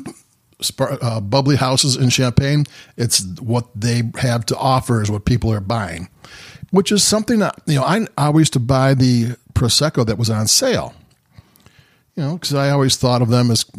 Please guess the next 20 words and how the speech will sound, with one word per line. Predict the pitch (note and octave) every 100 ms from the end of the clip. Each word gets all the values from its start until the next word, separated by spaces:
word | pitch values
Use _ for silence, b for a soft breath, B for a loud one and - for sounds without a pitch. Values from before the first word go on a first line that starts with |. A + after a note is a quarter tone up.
| - -
kinda | F3+ G#3
interchangeable. | C#3 C3 A#2 A#2+ A#2 A2+ E3 E3
They're | A2
really | G2+ A2 A2+
nice | A2+ A#2 A#2+
sparkling | - - - G#2+ C3 A#2+
wines, | A2+ B2 A#2+ - -
cl-, | - G#2+ G2+
uh, |
clean, | - B2 B2 A#2+
crisp, | - A#2+ B2 - - -
refreshing. | G2+ - G2+ A2+ - E3+ F#3+ _ B B B B -
But | G3
I'm | F#3 - -
kinda | G3 B3 B3+
getting | D#3 C#3+
to | D#3+
the | D3+
mindset | C3+ C#3 C#3 D#3 D#3
where | C#3+ C3+